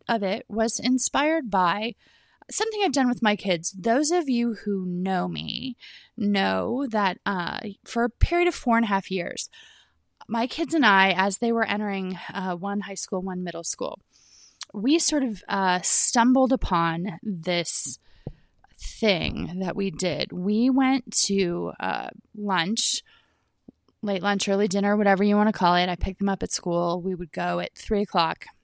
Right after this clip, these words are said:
uh, to one of our favorite restaurants. We did it once, and it was just so much fun. We had such a great time. Uh, the kids were entering,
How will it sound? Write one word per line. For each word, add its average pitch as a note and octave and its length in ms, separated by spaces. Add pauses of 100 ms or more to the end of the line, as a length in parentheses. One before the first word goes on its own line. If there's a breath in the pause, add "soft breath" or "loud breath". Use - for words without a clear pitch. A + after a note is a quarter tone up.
(760)
uh, F3+ 280
to - 160
one A#3+ 80
of C4+ 100
our A#3+ 100
favorite F#3+ 300
restaurants. - 640 (580 loud breath)
We E4 120
did G#4 140
it A4+ 100
once, C4 360
and C4 100
it B3+ 40
was C4 160
just - 240
so F#4 160
much F#4+ 220
fun. F3+ 440
We G#3 60
had G#3+ 100
such - 220
a C#4 60
great G3 240
time. F#3 560 (520 soft breath)
Uh, G3 220
the F#3+ 100
kids G3 300
were G#3 160
entering, G3 640